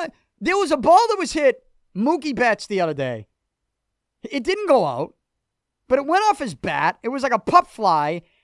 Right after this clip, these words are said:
and the guy goes back to the wall and makes a catch at the wall. I'm going, "Is that wind?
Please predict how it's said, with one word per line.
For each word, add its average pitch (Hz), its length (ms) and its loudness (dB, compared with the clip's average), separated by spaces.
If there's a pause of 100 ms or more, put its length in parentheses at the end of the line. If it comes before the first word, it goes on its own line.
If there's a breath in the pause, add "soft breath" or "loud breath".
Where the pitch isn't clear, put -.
(100)
and 277 100 -6
the 302 60 0
guy 349 220 2
goes 370 160 -2
back 311 220 0
to 302 60 -6
the 262 60 0
wall 269 400 6
and 220 80 -2
makes 254 180 -4
a 247 40 -12
catch 254 240 -4
at 208 60 -12
the 226 80 -4
wall. 220 300 2
I'm 190 120 -4
going, 214 300 4 (680)
"Is 139 80 -14
that 175 160 -6
wind? 285 480 -4